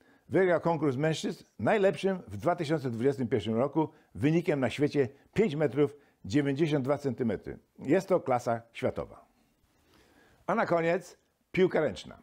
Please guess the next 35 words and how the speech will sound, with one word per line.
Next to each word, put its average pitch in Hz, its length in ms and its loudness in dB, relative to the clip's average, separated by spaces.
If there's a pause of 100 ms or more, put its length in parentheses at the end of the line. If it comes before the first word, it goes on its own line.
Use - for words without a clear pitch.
(560)
W - 60 -6
Egipcie 202 540 2 (240)
rozpoczęły 135 540 2
się 131 180 0
Mistrzostwa 151 540 0
Świata 156 360 0
w - 120 -12
piłce 165 300 2
ręcznej. - 420 -8 (680)
Biorą 190 260 2
w 156 60 -4
nich 151 140 -2
udział 160 380 4
aż 214 260 -2
trzydzieści 147 460 -6
dwa 113 160 -2
zespoły. - 400 -10 (680)
Ten 139 160 0
nowy 226 240 0
format 113 480 -4 (240)
jak 196 220 2
na 160 100 2
razie 135 320 0
nie 151 160 0
jest 196 160 2
do 135 100 0
końca 160 300 -2
przemyślany 139 600 -2 (240)
ze 196 180 2
względu 147 480 0 (200)
na 160 120 2
różnicę 139 400 -2
klas 156 340 -2 (100)
wielu 139 280 2
zespołów. - 600 -6